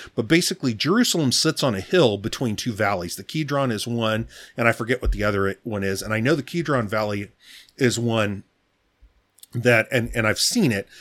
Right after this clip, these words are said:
The Kidron Valley, though, though you wouldn't really know, you really have to look and see.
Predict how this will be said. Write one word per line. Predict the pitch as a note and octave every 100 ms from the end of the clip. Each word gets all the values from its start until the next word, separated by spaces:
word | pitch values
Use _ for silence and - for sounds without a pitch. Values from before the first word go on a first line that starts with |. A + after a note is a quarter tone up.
| -
The | -
Kidron | B2 G3+ F3 D3
Valley, | A#2 A2 A2
though, | G#2 G#2 G#2
though | A#2+ A#2+
you | G#2+ A#2+
wouldn't | C#3 C3+ A#2
really | A#2+ G#2
know, | G2+
you | G2 A#2
really | C3 A#2
have | A2
to | -
look | F#2+ A2+ A2
and | G2 F2
see. | - - A2 F2